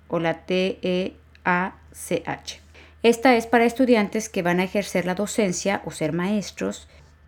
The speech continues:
en escuelas privadas o públicas, que pueden ser primarias y secundarias, y que brindan el servicio a familias de bajo ingreso.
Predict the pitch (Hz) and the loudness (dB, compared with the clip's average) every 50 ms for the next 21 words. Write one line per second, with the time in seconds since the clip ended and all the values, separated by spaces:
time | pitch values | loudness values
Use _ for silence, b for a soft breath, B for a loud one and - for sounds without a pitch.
0 | _ - - 208 214 214 233 240 - - 233 214 202 190 196 190 - - - 175 | _ -2 2 2 4 4 4 0 0 0 2 2 2 2 0 -2 -4 -4 -4 -2
1 | 160 165 175 170 175 202 196 - 233 220 - 240 240 190 196 196 190 - - 202 | 0 2 2 2 2 2 0 -2 -4 0 4 4 4 4 2 -2 -4 -4 -2 -2
2 | 196 208 202 - - - - - - - - - - - - 185 190 196 202 202 | -2 -2 -2 -6 -12 -16 -18 -20 -20 -20 -20 -20 -14 -8 -4 -2 -2 0 -2 -2
3 | 196 - 190 185 170 - 196 180 - 175 180 175 165 165 175 175 - - - - | -2 -2 -4 -4 -2 -2 -4 -4 -2 -2 -2 0 0 -2 -4 -4 -6 -8 -8 -4
4 | - 220 226 220 214 190 185 190 202 220 - - b b b b b b b b | -2 0 0 2 2 2 2 0 0 -2 -4 -8 b b b b b b b b
5 | b b b b b b - - - - - - - 240 254 247 254 269 247 233 | b b b b b b -20 -20 -20 -20 -10 0 4 4 4 6 6 4 4 6
6 | 214 214 220 214 220 208 202 190 - - 196 175 170 196 202 185 - - - 220 | 6 4 4 4 4 2 0 -2 -2 -4 -4 -2 -2 -2 -2 -2 -4 -2 0 0
7 | 220 220 226 226 - - - 185 175 - 185 185 185 190 190 185 190 202 202 - | 2 0 0 -4 -6 -6 -6 -4 -4 -2 -2 -2 0 0 0 -2 -2 -2 -2 -4
8 | - - 180 185 185 165 165 196 190 185 180 180 - - 180 - - 185 175 170 | -6 -8 -4 -4 -4 -2 0 0 0 0 0 -4 -6 -6 -6 -6 -4 -4 -2 -2
9 | 170 165 156 151 - - - - - - | -2 -2 -4 -4 -6 -8 -12 -12 -14 -16